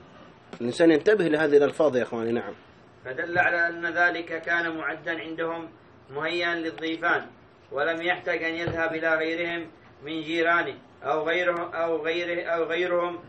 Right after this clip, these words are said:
Speaker 2: فيشتريه أو يستقرضه. الثامن، قوله، قوله: "فجاء بعجل سمين". دل على
Speaker 1: "وجاء بعجل حنيذ"، قيل: "سمين في خلقته، حنيذ في طأهه"،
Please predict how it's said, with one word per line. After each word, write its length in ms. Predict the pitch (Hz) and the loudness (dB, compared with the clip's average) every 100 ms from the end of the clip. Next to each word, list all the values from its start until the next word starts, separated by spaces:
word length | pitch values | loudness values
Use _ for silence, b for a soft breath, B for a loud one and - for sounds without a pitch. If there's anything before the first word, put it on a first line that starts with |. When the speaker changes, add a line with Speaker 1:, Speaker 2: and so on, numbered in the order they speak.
| - | -12
Speaker 2:
فيشتريه 680 | 156 165 - 160 165 175 160 | -4 -2 -2 -2 0 -2 -4
أو 200 | - 165 | -4 -2
يستقرضه. 640 | 170 165 175 160 175 151 - - - - - - - - | -2 -4 -6 -6 -6 -6 -10 -14 -20 -20 -20 -20 -20 -14
الثامن، 500 | - - 175 170 139 - - - - - | -14 0 4 4 2 -8 -18 -20 -20 -4
قوله، 500 | 151 170 175 170 170 - 156 | 0 2 2 2 0 -2 -4
قوله: 640 | 170 170 175 175 180 180 - - | -2 -2 -4 -2 -2 -4 -10 -10
"فجاء 680 | 139 131 160 170 170 170 | -8 0 4 8 8 8
بعجل 520 | 165 156 170 160 170 160 | 6 0 -4 -4 -6 -6
سمين". 440 | 165 165 170 - - - - - - | -6 -4 -6 -6 -10 -12 -10 -10 -2
دل 220 | 165 170 | 0 8
على 40 | 165 | 10
Speaker 1:
"وجاء 420 | 165 202 214 180 | 12 10 10 10
بعجل 420 | 185 202 190 160 | 8 8 6 6
حنيذ"، 400 | 175 165 156 117 - - | 4 6 6 2 -4 4
قيل: 340 | 175 175 156 139 | 8 10 8 6
"سمين 540 | 143 151 180 160 143 | 6 8 10 10 6
في 340 | 135 160 156 | 4 4 4
خلقته، 760 | 143 135 123 165 - 143 165 160 B B - | 4 0 2 2 2 2 4 2 B B -8
حنيذ 680 | 139 131 165 170 139 143 131 | 0 4 8 8 6 4 2
في 200 | 135 127 | 0 0
طأهه"، 680 | 160 156 127 120 120 117 | 2 2 2 0 2 0